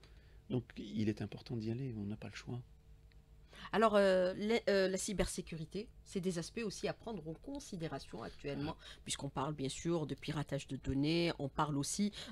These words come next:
Speaker 2: euh, de, d'espionnage via, bien
Speaker 1: Mm.
Speaker 2: sûr, euh, ces moyens, euh, modernes que parfois on n'arrive pas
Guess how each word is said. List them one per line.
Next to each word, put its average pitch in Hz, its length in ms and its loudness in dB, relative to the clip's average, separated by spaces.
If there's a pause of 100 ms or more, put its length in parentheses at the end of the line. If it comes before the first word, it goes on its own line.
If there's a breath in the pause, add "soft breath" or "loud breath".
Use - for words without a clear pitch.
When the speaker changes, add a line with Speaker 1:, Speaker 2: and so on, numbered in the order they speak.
Speaker 2:
euh, 147 260 4 (100)
de, 190 320 8
d'espionnage 220 1000 0
via, 165 320 -2
bien 143 220 -2
Speaker 1:
Mm. - 40 -2
Speaker 2:
sûr, 233 380 0
euh, 151 80 0
ces - 260 -4
moyens, 165 520 0 (100)
euh, 135 480 -2
modernes 190 760 4 (640 loud breath)
que - 80 -2
parfois - 500 -2 (600)
on 165 100 0
n'arrive 156 300 0
pas - 220 0